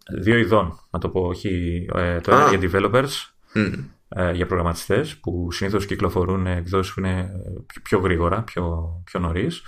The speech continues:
Speaker 1: ε, προηγούνται δηλαδή συνήθως, και η άλλη είναι η, για το κοινό, η public beta, ε, που θεωρητικά είναι λίγο πιο σταθερή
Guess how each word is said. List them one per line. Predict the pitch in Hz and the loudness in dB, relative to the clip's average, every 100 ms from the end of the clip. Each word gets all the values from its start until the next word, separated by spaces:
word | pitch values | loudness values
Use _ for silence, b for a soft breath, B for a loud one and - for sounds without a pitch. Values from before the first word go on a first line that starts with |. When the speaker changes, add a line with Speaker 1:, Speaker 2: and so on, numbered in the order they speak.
| B B B | B B B
Speaker 1:
ε, | - 85 85 80 | -4 -2 -2 0
προηγούνται | - 92 95 92 | 2 2 2 2
δηλαδή | 85 82 | 0 -2
συνήθως, | 92 92 85 175 170 | -4 -2 -2 -2 -2
και | 180 | -2
η | 170 147 | 2 2
άλλη | 160 160 | 2 0
είναι | 156 147 139 | -2 -2 0
η, | 135 123 120 117 117 113 - | 0 2 0 0 0 -4 0
για | 113 | 0
το | 110 | 0
κοινό, | 101 110 92 101 | 0 2 2 2
η | 120 | 2
public | 104 92 85 - - | 2 2 -2 -2 -2
beta, | 87 - 190 - B B B | -2 -2 -4 -10 B B B
ε, | - 110 110 113 104 95 - - _ _ | -2 0 2 2 2 0 -2 -8 _ _
που | - 127 117 | -2 2 2
θεωρητικά | - 131 123 117 120 143 | 2 4 4 4 2 2
είναι | 139 | 2
λίγο | 139 151 131 | 2 2 2
πιο | 127 120 | 0 0
σταθερή | - 107 107 107 95 87 82 | 0 2 2 2 2 0 -4